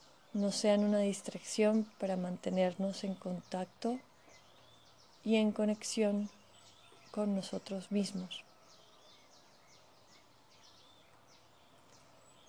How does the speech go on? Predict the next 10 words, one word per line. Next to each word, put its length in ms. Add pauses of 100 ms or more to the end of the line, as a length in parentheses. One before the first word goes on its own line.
Entonces, 400
cuando 340
la 100
piel 260
del 160
rostro 400
y 40
los 160
ojos 260
están 540